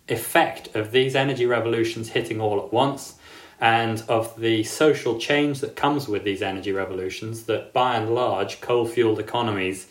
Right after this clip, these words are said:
saw an improvement in the conditions of the worse off over time and a narrowing gap between the fairly wealthy and the,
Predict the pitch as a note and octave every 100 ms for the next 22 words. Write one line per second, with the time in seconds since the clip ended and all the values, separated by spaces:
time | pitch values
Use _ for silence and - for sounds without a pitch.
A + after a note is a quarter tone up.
0 | - - - D3 A#2 A2+ A2+ A2 G#2+ -
1 | - D3 C3+ A#2+ G#2+ - - A2 G#2 G#2
2 | G#2+ A#2 G#2+ A2 - A2 A2 - G#2 G#2+
3 | A#2+ A#2 - - G#2 - - - F#2+ -
4 | E2+ G#2+ G2 G2 G#2 - - - A#2 A2+
5 | A2+ A2 G#2+ G#2+ A2 A#2 C#3 C#3 A#2 G#2
6 | F#2+ G2 G#2 G2 F#2+ - - G#2+ - G#2
7 | G2 G2 - - - - A2+ G#2 G2+ -
8 | B2+ A#2+ A2+ G#2+ G#2 G2+ G2 - G2+ G2+
9 | - G#2 G2+ G2 G#2+ G2 G2 G2